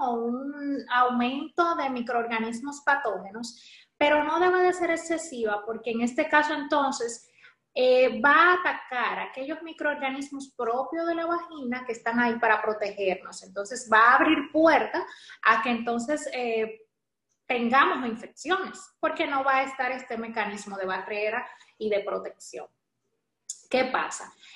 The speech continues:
Es muy importante en, en lo que es la higiene, lo que es, eh, usar un jabón adecuado. Generalmente un jabón que sea exclusivo para el área íntima, no el mismo jabón que utilizamos para el resto del cuerpo,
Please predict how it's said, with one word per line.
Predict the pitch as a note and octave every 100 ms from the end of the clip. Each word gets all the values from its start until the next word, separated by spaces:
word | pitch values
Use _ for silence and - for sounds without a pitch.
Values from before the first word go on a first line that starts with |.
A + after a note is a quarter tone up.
| -
Es | C4
muy | D#4 F4 F4
importante | E4+ D#4+ C#4 - A#3+ C#4 D4 E4 D#4+ - A#3+
en, | A3+ A3+ G#3+ G#3
en | A3+ A#3
lo | A3+
que | A#3+
es | A#3+
la | B3+
higiene, | A#3 D4 E4 C#4
lo | G#3 G#3
que | - G#3 F#3+ F#3+
es, | G#3 - - -
eh, | A#3 G#3+ G#3 G3+
usar | C4 A#3+ B3
un | C#4
jabón | D#4 C#4+ C4+
adecuado. | B3+ A3 C#4 D4 G3+ - - - _ _
Generalmente | C4+ B3 A#3+ A3 A3+ B3+ C4 C4+ C#4 C4+
un | C4
jabón | C4+ C4 B3+ B3+
que | B3+
sea | - A#3+ A#3+ B3 -
exclusivo | A#3+ B3 - B3 - B3+ C4+ D4
para | C#4+
el | A#3+
área | G#3+ A3+ A3
íntima, | G#3 G3+ A#3+ A#3+ A3
no | G#3+
el | G#3
mismo | A3 A#3 A#3+ A#3
jabón | G#3 A3
que | A3
utilizamos | G#3+ G#3+ G#3+ G#3+ A3
para | A3+ G3
el | F#3
resto | F#3 F#3+ A#3
del | A3 A3
cuerpo, | - G3 E3+ - D4+